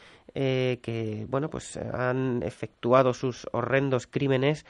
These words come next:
en el mundo árabe y que no tenían mucha repercusión. Eh, ¿se esconde a estos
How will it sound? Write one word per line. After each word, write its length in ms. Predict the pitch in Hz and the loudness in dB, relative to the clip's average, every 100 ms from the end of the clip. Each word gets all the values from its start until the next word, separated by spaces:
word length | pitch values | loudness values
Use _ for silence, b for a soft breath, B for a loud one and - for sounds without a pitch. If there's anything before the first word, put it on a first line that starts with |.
| b b b b | b b b b
en 300 | 131 131 139 | 0 2 4
el 180 | 127 123 | 4 2
mundo 640 | 131 143 139 143 135 131 | 2 2 4 4 4 2
árabe 480 | - 135 139 151 180 b b b - | 2 4 4 4 2 b b b -4
y 180 | 139 | -2
que 760 | - 131 127 123 120 117 113 113 | 0 2 4 4 4 2 2 2
no 140 | 113 | 0
tenían 640 | 123 160 151 170 165 143 117 | 2 4 6 6 6 4 2
mucha 500 | 123 131 143 - 147 | 2 4 2 2 2
repercusión. 760 | 131 120 110 110 - 147 139 - B B | 2 -2 -2 -6 2 4 4 -2 B B
Eh, 360 | - 139 135 - _ _ - | 4 6 4 0 _ _ -12
¿se 180 | - | -4
esconde 680 | 143 - 175 190 196 208 - _ _ _ _ | -4 4 6 6 6 4 2 _ _ _ _
a 140 | - 156 | 2 2
estos 420 | 165 175 151 - | 4 4 4 2